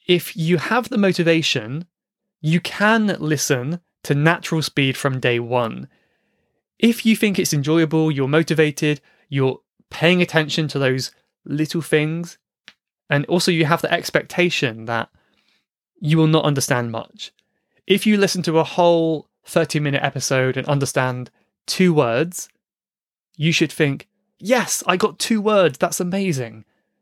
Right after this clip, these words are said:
And next time you might, "Wow, I got four words," you know, something like that. If you have that attitude, then go for it. I think it's a great idea.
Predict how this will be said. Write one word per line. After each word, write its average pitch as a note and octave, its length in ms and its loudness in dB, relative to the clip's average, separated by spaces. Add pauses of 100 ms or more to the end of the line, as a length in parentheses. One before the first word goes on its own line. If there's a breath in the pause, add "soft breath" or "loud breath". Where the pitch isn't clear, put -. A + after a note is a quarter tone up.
(180)
And D3 120 2
next E3+ 220 2
time D#3 200 2
you D3 100 0
might, C#3+ 180 -2
"Wow, G3+ 180 -2
I G#3 60 2
got F#3 160 0
four A#3+ 300 0
words," A#2 540 0 (420)
you C3+ 100 -12
know, B2+ 40 -12
something D3+ 300 -2
like C#3+ 200 -2
that. A#2+ 240 -2 (680)
If - 180 0
you B3+ 120 4
have A#3 180 0
that G#3 120 0
attitude, E3 640 -2 (480)
then D3+ 440 0 (240)
go A#3 160 4
for D3+ 200 -2
it. - 200 -4
I D#3 80 -6
think F#3 160 -2
it's F3+ 100 -2
a F3+ 40 0
great F3+ 260 0
idea. C#3 500 -2